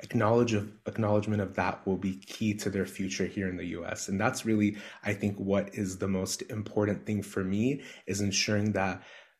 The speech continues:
that these refugees receive the services that they need. I'm thinking about, you know, the young Harrises that haven't been born yet, right? And, and for me, looking back at my own childhood,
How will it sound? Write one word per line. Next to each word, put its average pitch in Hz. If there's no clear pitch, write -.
that 98
these 104
refugees 101
receive 98
the 101
services 92
that 90
they 92
need. 92
I'm 110
thinking 107
about, 98
you 104
know, 92
the 101
young 104
Harrises 101
that -
haven't 117
been 101
born 98
yet, 87
right? 92
And, 95
and 101
for -
me, 110
looking 107
back 98
at 98
my 101
own 110
childhood, 123